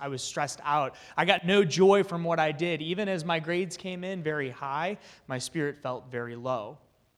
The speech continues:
And so I did something contradictory to what you're supposed to do as a college student. I switched majors to religious studies. And in the conversation I had with my parents,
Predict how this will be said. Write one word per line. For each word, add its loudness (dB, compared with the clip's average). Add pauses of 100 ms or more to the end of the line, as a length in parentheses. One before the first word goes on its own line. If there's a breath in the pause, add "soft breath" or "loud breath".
(280 soft breath)
And 0
so 8
I 10
did 6
something 2
contradictory -2
to -10
what -2
you're -4
supposed -6
to -14
do -6
as -8
a -10
college -6
student. -20 (480 soft breath)
I -4
switched -4
majors -4
to -8
religious -6
studies. -6 (800 soft breath)
And -8
in -4
the -6
conversation 0
I -2
had 4
with -2
my -4
parents, -8